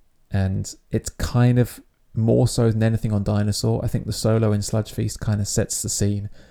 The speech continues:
for me at least, of what to expect from Mascis's guitar playing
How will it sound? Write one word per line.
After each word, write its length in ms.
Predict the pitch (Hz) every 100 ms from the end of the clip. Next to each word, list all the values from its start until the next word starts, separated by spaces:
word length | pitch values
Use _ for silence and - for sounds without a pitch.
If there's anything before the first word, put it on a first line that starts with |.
| -
for 140 | - 110
me 380 | 110 104 101 -
at 140 | -
least, 360 | 104 113 - - - - -
of 200 | 101 117
what 160 | -
to 100 | -
expect 440 | - - 95 - -
from 420 | - 98 101 - -
Mascis's 460 | 104 - - 104 95
guitar 340 | - 107 98
playing 400 | - 104 98 101